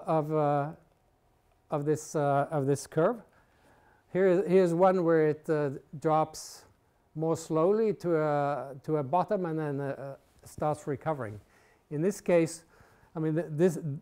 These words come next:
this drop would be, uh, built into the, uh, the fixed rate mortgage already. I'm, uh, assuming uns-, a certainty about, uh, about it already back here. And, and so i-, in this case, it turns out that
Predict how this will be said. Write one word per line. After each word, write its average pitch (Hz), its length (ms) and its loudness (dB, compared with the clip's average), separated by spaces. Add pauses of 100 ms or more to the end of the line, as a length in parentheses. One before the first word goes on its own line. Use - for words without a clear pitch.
(1120)
this 180 300 0
drop 180 400 4
would 151 240 2
be, 147 420 2
uh, 139 100 -2
built 147 360 -2
into 190 320 -2
the, 151 400 -2
uh, 135 340 -4 (540)
the 151 80 -4
fixed - 320 -6
rate 156 240 0
mortgage 147 480 0
already. 143 560 0 (300)
I'm, 120 180 -6
uh, 104 260 -8 (100)
assuming 127 440 -4
uns-, 120 240 -8 (240)
a 147 60 -10
certainty 151 480 -4
about, 127 460 -4
uh, 160 160 -6
about 135 380 -4
it 190 140 -2 (520)
already 156 360 4
back 151 340 0
here. 185 240 2
And, 170 360 -4
and 156 180 -4
so 160 200 -2
i-, 165 200 0
in 156 120 -4
this 180 160 -4
case, 156 340 -4
it 143 100 -6
turns 143 260 -4
out 143 280 -2 (720)
that 139 460 -4